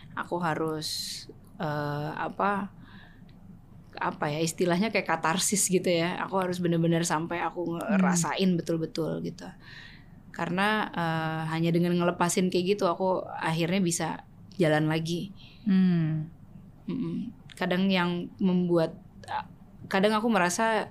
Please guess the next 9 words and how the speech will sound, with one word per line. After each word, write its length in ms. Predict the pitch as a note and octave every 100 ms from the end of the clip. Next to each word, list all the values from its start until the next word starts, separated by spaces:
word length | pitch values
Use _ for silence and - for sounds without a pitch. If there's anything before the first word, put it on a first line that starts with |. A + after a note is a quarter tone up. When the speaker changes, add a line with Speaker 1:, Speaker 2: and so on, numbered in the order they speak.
| -
Speaker 1:
seringkali 520 | - G3+ F#3+ F3+ G3
yang 120 | G#3
membuat 440 | F3+ E3 D#3 D3+ - - - - - - -
aku 220 | - - F3+
terhambat 480 | E3 F3 F3 F3 E3+
itu 160 | F3
adalah 540 | G#3 E3+ E3+ F#3 F3+ -
kalau 300 | E3 D#3 E3
aku 560 | D#3+ - G3+ G#3 G#3+